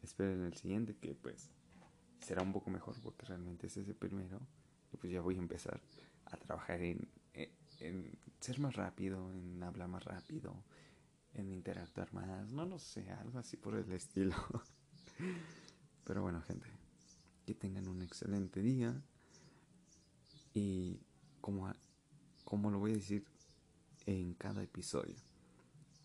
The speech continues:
vivan sus días como si fuera su último día de vida. Así que, gente, que tengan un excelente día,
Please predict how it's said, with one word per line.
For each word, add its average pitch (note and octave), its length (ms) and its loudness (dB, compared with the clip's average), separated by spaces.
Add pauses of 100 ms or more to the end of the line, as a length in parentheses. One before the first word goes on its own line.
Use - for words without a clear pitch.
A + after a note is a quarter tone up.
(160)
vivan A#2 520 8 (600)
sus F2+ 280 2
días F#2 560 4 (580)
como F#2+ 240 2
si F#2 140 -4
fuera G2 440 0 (120)
su - 260 2
último G2+ 420 6
día F2 180 2
de F2 120 4
vida. - 320 -2 (1000)
Así - 220 -2
que, F#2 120 2
gente, F2+ 360 -2 (640)
que - 80 -10
tengan F2 320 -4
un F2 160 0
excelente F2+ 640 0
día, F#2 280 0